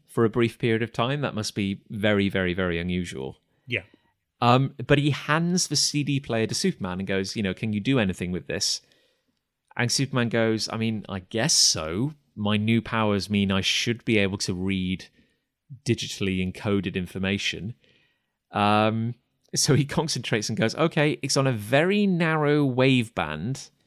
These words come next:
Speaker 1: Dear Superman, your optical scan triggers the bomb."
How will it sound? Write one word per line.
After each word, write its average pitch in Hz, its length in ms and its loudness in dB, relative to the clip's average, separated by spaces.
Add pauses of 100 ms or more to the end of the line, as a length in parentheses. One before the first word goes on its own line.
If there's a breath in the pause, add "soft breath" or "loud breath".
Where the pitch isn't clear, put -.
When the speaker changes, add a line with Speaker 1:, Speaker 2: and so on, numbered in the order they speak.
(840)
Speaker 1:
Dear 180 300 6
Superman, 117 800 2 (960)
your 156 720 4 (800)
optical 156 880 0 (340)
scan 98 920 2 (1000)
triggers 104 960 2 (1200)
the 107 280 4
bomb." 90 480 0